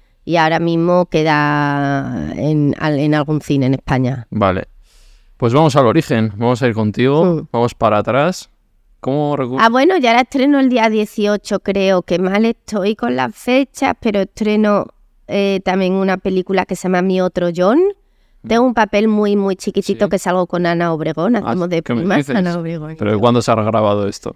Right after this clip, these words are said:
Speaker 1: Esta la grabé el año pasado. Una localización en la cual acababa de grabar hace poco también una escena para Treinta monedas.
Speaker 2: Ostras.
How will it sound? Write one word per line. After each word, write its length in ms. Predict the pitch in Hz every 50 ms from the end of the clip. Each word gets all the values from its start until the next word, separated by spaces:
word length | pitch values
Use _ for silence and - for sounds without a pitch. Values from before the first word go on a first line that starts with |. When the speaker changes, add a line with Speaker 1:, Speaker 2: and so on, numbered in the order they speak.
| _ _ _
Speaker 1:
Esta 180 | - - 196
la 100 | 214 226
grabé 300 | 233 214 202 185 190 202
el 80 | 208 202
año 180 | 202 214 202
pasado. 320 | - 175 175 - - 170 226
Una 140 | 262 262 277
localización 840 | 269 262 - 247 247 240 233 - - 220 - - 254 262 285 302
en 140 | 294 269 233
la 100 | 208 190
cual 440 | - - - 214 220 247 269 294 277
acababa 500 | 220 - - 196 202 208 226 233 220 214
de 80 | 226 214
grabar 320 | 220 214 214 202 - -
hace 280 | - 202 - - 240 208
poco 480 | _ _ - 240 247 247 - 277 277
también 280 | - 226 208 208 208 226
una 200 | 226 226 214 202
escena 440 | 190 - - 220 214 240 254 262 247
para 500 | - 220 208 202 196 180 175 170 170 160
Treinta 340 | - 180 180 170 160 - 156
monedas. 640 | 170 151 151 151 143 135 127 117 147 170 - - _ _ _ - - - -
Speaker 2:
Ostras. 560 | 120 110 - - - 120 104 95 - - -